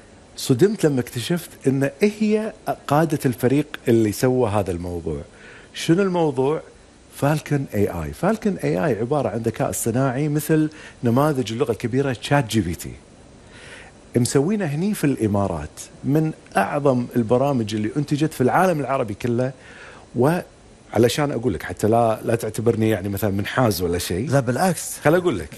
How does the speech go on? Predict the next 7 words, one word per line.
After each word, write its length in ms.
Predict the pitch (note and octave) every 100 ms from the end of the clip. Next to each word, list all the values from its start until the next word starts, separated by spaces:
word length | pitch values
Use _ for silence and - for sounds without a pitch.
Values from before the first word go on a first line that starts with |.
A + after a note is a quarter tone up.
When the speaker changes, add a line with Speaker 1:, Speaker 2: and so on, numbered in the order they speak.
| - - -
Speaker 1:
هذا 380 | - C3+ G3 F#3
الذكاء 480 | C3+ B2 - E3+ C3
الاصطناعي 960 | A#2 A2 - A#2 C3+ C#3+ A#2 C3+ E3 D#3+ - - - - - - - - -
سووا 600 | - - E3+ D#3+ C3 G#2
عليه، 520 | F#2 A2 A#2+ G#2+ F2 - - - -
آه، 100 | F2+
اختبارات 840 | D#2+ - A#2 G#2+ G#2+ G#2 C#3 F#3+